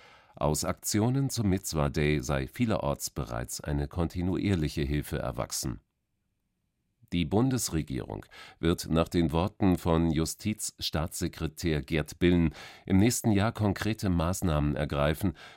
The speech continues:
damit strafbare Hasskommentare in den sozialen Netzwerken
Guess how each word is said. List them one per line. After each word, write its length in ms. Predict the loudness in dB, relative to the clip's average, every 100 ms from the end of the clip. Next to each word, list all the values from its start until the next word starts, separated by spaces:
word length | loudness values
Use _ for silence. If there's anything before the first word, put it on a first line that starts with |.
| -4
damit 300 | 0 2 0
strafbare 1000 | -2 0 0 0 0 0 0 0 -2 -2
Hasskommentare 880 | -2 -2 0 2 2 2 2 2 0
in 120 | 0
den 180 | 0 0
sozialen 500 | -2 -2 -2 0 0
Netzwerken 680 | 0 -2 -4 -4 -2 -2